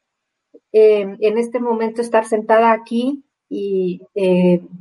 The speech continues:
frente a la pantalla viéndolos es la mejor forma de cuidarme y de cuidarlos. Em, este encierro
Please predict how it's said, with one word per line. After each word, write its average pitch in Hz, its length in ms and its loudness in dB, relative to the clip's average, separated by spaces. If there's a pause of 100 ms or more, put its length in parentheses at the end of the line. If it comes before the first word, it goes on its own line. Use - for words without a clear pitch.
(280)
frente 185 400 2
a - 20 0
la 180 160 0
pantalla 208 500 2
viéndolos 214 680 -2
es 220 180 -2
la 226 120 0
mejor 208 320 -4
forma 214 340 -2
de 185 160 -4
cuidarme 202 520 0
y 202 100 -4
de 185 160 -4
cuidarlos. 185 720 -2 (1300)
Em, 190 760 -10 (100)
este 226 640 2
encierro 226 880 0